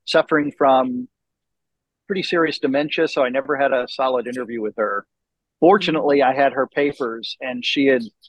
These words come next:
left some very good, very good testimony.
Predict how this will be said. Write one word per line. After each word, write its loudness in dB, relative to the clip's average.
left 2
some 0
very 2
good, 4
very -2
good -4
testimony. -10